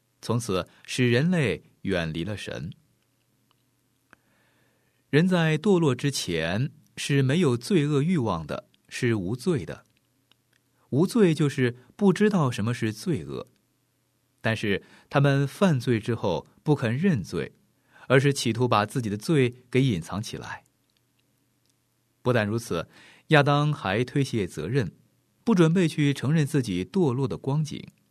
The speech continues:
那么这正是今天人类在宗教信仰上的写照。今天的人都是透过各种的方式加入教会，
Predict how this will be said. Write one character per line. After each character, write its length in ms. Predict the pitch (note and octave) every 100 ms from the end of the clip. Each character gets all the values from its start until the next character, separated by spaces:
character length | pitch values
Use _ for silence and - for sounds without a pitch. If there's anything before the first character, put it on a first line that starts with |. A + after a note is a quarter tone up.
| _ _ _ _ _ _ _ _ _ _ _ _ _ _ _ _ _ _ -
那 100 | C3+
么 120 | C3+
这 200 | C#3 C3
正 180 | F#3+ D#3+
是 240 | C#3 B2
今 220 | B2 E3
天 180 | D#3+ D#3
人 160 | B2 D3
类 280 | C#3+ G#2+
在 240 | G#2 A#2 A2
宗 220 | - F3
教 160 | D#3+ C3+
信 260 | - G#3
仰 180 | B2 D#2+
上 140 | G#2
的 80 | F2
写 220 | - -
照。 300 | - D#2 - _ _ _ _ _ _ _ _ _ _ _
今 180 | - C#3
天 140 | C3
的 100 | B2
人 480 | G#2 F#2 F#2+ A#2 B2+ - - - _
都 140 | - C3
是 200 | C3+ C3
透 160 | C#3+
过 160 | B2 B2+
各 200 | B2 -
种 140 | F#2+
的 80 | E2+
方 280 | - D3 D3+
式 360 | D3 F2+ C#2+ - _ _ _
加 200 | - C#3+
入 200 | C#3+ C3+
教 240 | B2 D3 B2+
会， 360 | F3+ C3 -